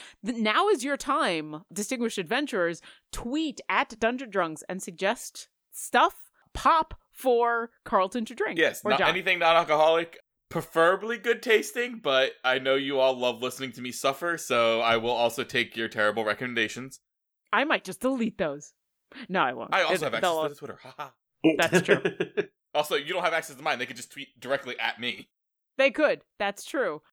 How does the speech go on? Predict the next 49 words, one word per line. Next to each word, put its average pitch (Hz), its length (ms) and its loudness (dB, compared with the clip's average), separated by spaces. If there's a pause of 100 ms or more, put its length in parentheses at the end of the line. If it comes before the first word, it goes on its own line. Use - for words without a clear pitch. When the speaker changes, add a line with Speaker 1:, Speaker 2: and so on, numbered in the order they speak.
(100)
Speaker 3:
At 143 300 0
that 143 280 -4
underscore 143 680 0
that 120 280 0 (240)
film 151 180 -12
guy. 131 340 0 (420)
That 135 200 -2
film 127 200 -4
guy. 117 220 0 (380)
Speaker 1:
That 202 200 0
Speaker 3:
Underscore. 262 240 2
Speaker 1:
film - 160 6
guy. 220 140 4
Speaker 2:
Underscore 123 380 -4
film 113 320 -4
underscore 104 400 -8
guy, 98 200 -2
because 110 240 -6
there 123 80 -4
apparently 156 360 0
is 131 80 -6
another 139 280 0
that 127 260 0
film 135 180 -4
guy 101 380 -2 (220)
who 127 80 -6
never 123 320 0
tweets. - 420 -4 (380)
Speaker 1:
You 208 80 -14
should 180 180 -10
fight 196 220 0
him. 160 180 -4 (100)
Speaker 3:
Oh, 262 200 6
that's 262 220 0
the 254 120 -2
worst. 285 840 2 (320)
Speaker 1:
Fight 233 100 -2
Speaker 3:
Not 269 100 8
Speaker 1:
him. 254 80 4
Speaker 3:
only 262 180 0
they 240 120 2
have 233 280 2
the 220 120 2
handle, 208 420 2
but 226 120 -2
they 180 100 4
don't 185 260 4
use 175 200 2
it. 254 220 4